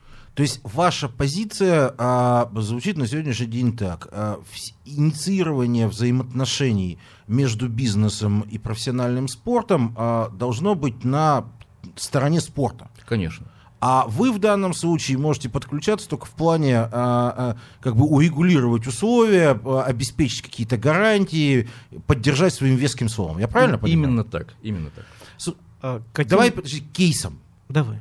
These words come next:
Speaker 1: Давай. А, а, вот просто по ситуации. А, я просто вспоминаю, на самом деле, а,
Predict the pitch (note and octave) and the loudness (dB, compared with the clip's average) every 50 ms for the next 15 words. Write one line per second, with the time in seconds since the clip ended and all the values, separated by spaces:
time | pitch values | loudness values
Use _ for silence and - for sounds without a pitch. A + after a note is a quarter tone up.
0 | - - - G2 D3+ F3+ F#3+ D#3 A2+ - A2+ A#2 C3 C#3 C#3+ C#3+ C#3+ - C#3+ D3+ | -14 -12 -6 -2 0 2 2 2 0 -2 -2 -2 0 2 2 2 2 2 2 2
1 | D3+ D3 D3+ - C3 B2 D3+ D#3 F#3+ - - - G#3+ G#3+ G3+ - - E3 - - | 0 0 -4 -10 -12 -6 -2 0 0 2 4 4 4 4 2 0 -4 -2 0 0
2 | E3 - - E3 - - F3+ D#3+ C3 A2 A#2 - - F2+ E2 - - - - - | 0 0 -4 -8 -4 0 2 2 2 0 -2 -6 -10 -12 -14 -14 -16 -20 -20 -20
3 | - - - - G#2 B2+ - B2 - C3 D3+ F#3+ - - F#3+ - - E3 - - | -20 -20 -10 -6 -4 -4 -4 -6 -2 0 2 4 4 4 2 2 -2 -6 -4 -2
4 | - F#3 G3 G#3+ A3+ B3+ A#3+ F#3+ C#3 A2+ F#2+ - - - - - - G#2 C#3+ C#3+ | 0 0 2 2 4 4 4 4 2 0 -2 -4 -10 -16 -20 -14 -8 -6 -4 -2
5 | - D3+ D3 D3 C3+ C3 G#2+ G#2 G#2 - - B2 B2 B2+ B2+ B2 B2 A#2 A2+ | 0 0 0 2 2 2 2 2 0 0 0 0 2 2 2 2 2 0 -2